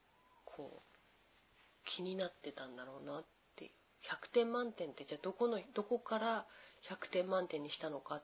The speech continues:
ていうと、いろんな常識とか、こう、評価項目を並べてって、その人百点満点に近いっていう風にして、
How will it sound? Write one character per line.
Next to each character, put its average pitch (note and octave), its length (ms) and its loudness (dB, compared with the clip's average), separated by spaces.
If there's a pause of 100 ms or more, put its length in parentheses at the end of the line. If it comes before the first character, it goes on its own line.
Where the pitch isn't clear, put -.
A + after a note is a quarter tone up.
て D3+ 80 -4
い D3 80 -4
う C#3+ 140 -10
と、 F3 280 0 (460)
い F#3+ 80 0
ろ F#3 140 2
ん G3 60 2
な F3+ 120 4
常 F3 260 0
識 - 280 -4
と D#3+ 120 -6
か、 D3 300 -8 (2250)
こ - 260 -10
う、 - 20 -18 (140)
評 G#3+ 140 4
価 G3+ 140 2
項 F3+ 260 0
目 C3 380 -8 (920)
を F#3 120 2
並 E3 300 2
べ E3+ 60 4
て E3 140 -2
っ D#3+ 60 -10 (160)
て、 A3 320 0 (180)
そ F3+ 80 -4
の D#3+ 80 -2
人 - 180 -6
百 - 260 -8
点 C#3 200 -4
満 C3+ 160 -6
点 - 140 -14
に - 60 -16
近 - 260 -6
い - 40 -10
っ - 20 -14 (280)
て D#3 80 -6
い D3+ 80 -4
う D#3 40 -12
風 G3 200 -4
に G#3+ 140 -4
し - 120 -2
て、 C4 280 2